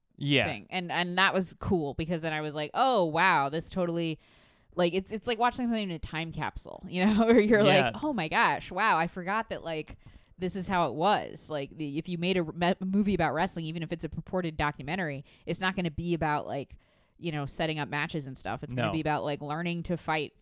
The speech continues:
Speaker 2: you know.
Speaker 1: Yeah, and I think, I, even Japanese wrestling today is very, like, when, when I watch, like, New Japan, it's like, it just feels like it's real.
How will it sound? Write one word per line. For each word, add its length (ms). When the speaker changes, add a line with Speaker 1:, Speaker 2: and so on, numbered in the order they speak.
Speaker 2:
you 220
know. 220
Speaker 1:
Yeah, 340
and 80
I 100
think, 280
I, 80
even 400
Japanese 420
wrestling 320
today 340
is 200
very, 320
like, 360
when, 260
when 100
I 80
watch, 200
like, 100
New 200
Japan, 440
it's 180
like, 340
it 80
just 240
feels 280
like 140
it's 160
real. 480